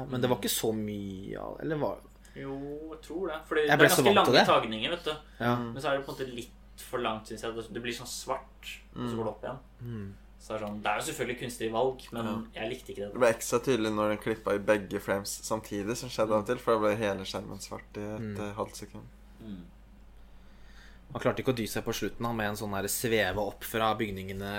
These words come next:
Speaker 1: og snurre litt
Speaker 2: <laughs> Ja.
Speaker 1: rundt,
Speaker 3: Det
Speaker 1: eh,
Speaker 3: var
Speaker 1: bare,
Speaker 3: åpne.
Speaker 1: "Jeg, jeg er fortsatt her."
Speaker 2: Ja.
Speaker 1: Eh,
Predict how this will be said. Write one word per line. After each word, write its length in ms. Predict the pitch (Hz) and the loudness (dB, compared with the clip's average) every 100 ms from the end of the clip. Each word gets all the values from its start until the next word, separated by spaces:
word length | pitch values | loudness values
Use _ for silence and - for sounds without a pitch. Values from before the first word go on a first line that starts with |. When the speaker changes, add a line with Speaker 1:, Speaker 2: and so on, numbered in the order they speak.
| 104 | 0
Speaker 1:
og 80 | 110 | 0
snurre 360 | - 135 110 110 | 2 2 4 4
litt 160 | 127 | 6
Speaker 2:
<laughs> 60 | 135 | 8
Ja. 100 | 127 | 6
Speaker 1:
rundt, 160 | - - | 6 10
Speaker 3:
Det 100 | 139 | 10
Speaker 1:
eh, 60 | 131 | 12
Speaker 3:
var 80 | 131 | 12
Speaker 1:
bare, 200 | 127 127 | 12 12
Speaker 3:
åpne. 160 | 131 135 | 12 12
Speaker 1:
"Jeg, 280 | 139 151 | 12 12
jeg 100 | 139 131 | 12 10
er 100 | 160 | 8
fortsatt 360 | 139 - 127 127 | 4 2 2 6
her." 220 | 123 151 - | 6 4 -2
Speaker 2:
Ja. 120 | 117 | -4
Speaker 1:
Eh, 580 | 123 113 113 - 120 | -4 -6 -8 -4 -4